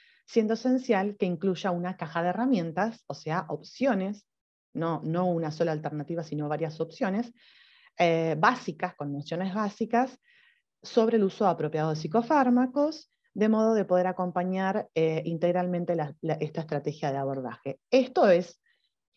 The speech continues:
Eh, desde, bueno, desde la parte del fármaco, pero más allá del fármaco, es decir, vamos a ver herramientas desde los aspectos no farmacológicos, eh, como para poder integrar así a la comunidad.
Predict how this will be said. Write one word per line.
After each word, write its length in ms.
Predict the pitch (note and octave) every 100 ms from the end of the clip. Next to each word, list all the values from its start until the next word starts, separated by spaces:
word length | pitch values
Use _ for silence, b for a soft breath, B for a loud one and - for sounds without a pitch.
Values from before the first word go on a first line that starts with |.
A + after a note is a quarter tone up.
| _
Eh, 760 | D#3+ D#3 D3+ C#3+ C#3+ C#3 C#3+ D3+ _ _ -
desde, 260 | E3 E3
bueno, 280 | G3+ G#3+ D#3
desde 140 | D#3
la 160 | D3+ D3+
parte 240 | E3+ F3
del 160 | F#3 D#3+
fármaco, 600 | D#3 G3+ G3+ A#3+ C#4 F#4
pero 260 | G3+ E3+ D#3+
más 220 | G3+ A3
allá 180 | A3 G#3+
del 160 | G#3
fármaco, 420 | G#3 A3+ B3+ C4 F3
es 80 |
decir, 280 | D3+ - F3+ b b b b
vamos 540 | - E3+ E3+ G3 G#3 G3+
a 60 |
ver 200 | F3 F#3 F#3
herramientas 600 | F#3+ G3 G3 G#3+ A#3 G3
desde 220 | D#3 E3
los 180 | D#3 -
aspectos 560 | - F3+ D#3+ G3 -
no 260 | - F#3 G#3+
farmacológicos, 1000 | G3+ E3+ D#3+ D#3 E3+ E3+ F3 F3 A3+ B3+ b b b b b _ -
eh, 580 | F3 D#3+ D3+ C#3 C#3+ -
como 200 | D#3 D3+
para 220 | D3 C#3
poder 240 | C#3+ D3 D#3
integrar 520 | E3 D#3+ D3 D3 D#3
así 260 | D#3 E3
a 60 | D#3
la 120 | C#3+
comunidad. 600 | C3+ C#3+ C#3 C#3 C#3 C3+